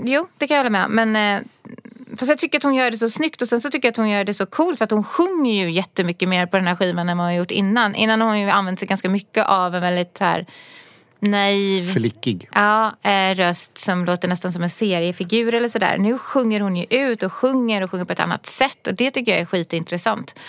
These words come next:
Speaker 1: Och sen använder hon den effekten för att kanske inte göra det helt liksom, eh, normalt och tråkigt.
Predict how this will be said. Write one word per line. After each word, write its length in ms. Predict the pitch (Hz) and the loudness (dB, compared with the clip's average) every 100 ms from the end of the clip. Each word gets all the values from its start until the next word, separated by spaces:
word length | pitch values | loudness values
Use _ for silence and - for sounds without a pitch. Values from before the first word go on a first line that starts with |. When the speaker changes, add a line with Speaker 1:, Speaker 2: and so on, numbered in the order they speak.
| - - | -18 -14
Speaker 1:
Och 180 | - | -4
sen 140 | 202 208 | 0 2
använder 360 | 190 185 185 | 2 2 0
hon 80 | 202 | 2
den 140 | 196 180 | 0 0
effekten 380 | 175 170 - | -2 -4 -4
för 100 | 170 | -4
att 120 | 170 - | -4 -4
kanske 220 | 180 170 | -6 -6
inte 180 | 170 165 | -4 -4
göra 180 | 160 | -2
det 60 | 170 | -2
helt 360 | 175 226 208 - | -2 -2 -2 -8
liksom, 360 | 180 175 165 - - - - | -6 -4 -4 -8 -16 -20 -10
eh, 440 | - 170 165 160 151 - - _ _ _ - | -2 0 2 0 -4 -10 -20 _ _ _ -6
normalt 600 | 185 165 160 - 156 - | -2 -2 0 -2 -4 -4
och 180 | 160 151 | -6 -6
tråkigt. 580 | - - - - - | -6 -8 -8 -12 -12